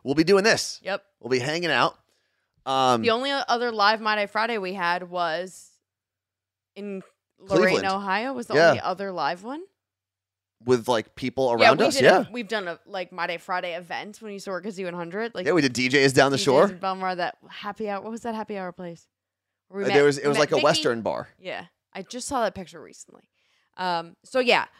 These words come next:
Speaker 2: we will tell you at the end of the episode. It'll be like a Google form. It'll be in the description of this episode. It's probably there at this exact moment <laughs> as you're listening.
Speaker 1: And what is that date? The seventeenth?
Speaker 2: Yes. Um,
Speaker 1: June seventeenth,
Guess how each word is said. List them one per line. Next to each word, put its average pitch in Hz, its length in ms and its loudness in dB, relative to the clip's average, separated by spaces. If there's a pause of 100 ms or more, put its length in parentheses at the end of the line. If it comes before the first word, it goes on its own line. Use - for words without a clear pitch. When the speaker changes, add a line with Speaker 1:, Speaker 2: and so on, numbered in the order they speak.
(140)
Speaker 2:
we 247 140 -6
will 262 120 -4
tell 285 160 0
you 277 100 2
at 247 60 -2
the 247 80 -4
end 240 100 -2
of 240 40 -8
the 233 80 -2
episode. 202 440 -4
It'll 220 180 -4
be 240 100 -4
like 226 160 -8
a 214 60 -10
Google 240 320 -4
form. 220 520 -2
It'll 196 260 -2
be 220 260 -6
in 233 80 -4
the 226 80 -6
description 196 520 -8
of 170 140 -4
this 180 160 -4
episode. 175 340 -4
It's 180 120 -6
probably 175 400 -6
there 190 260 -2
at 165 160 -8
this 180 200 -14
exact 175 340 -4
moment 202 300 -4
<laughs> 240 100 -2
as 214 160 -2
you're 247 120 -6
listening. 180 520 -6
Speaker 1:
And 123 100 0
what 143 60 6
is 151 80 2
that 175 120 4
date? 175 120 0
The 131 80 -4
seventeenth? 143 580 -2
Speaker 2:
Yes. - 460 -12 (420)
Um, 135 200 -6
Speaker 1:
June 180 240 -4
seventeenth, 165 640 -4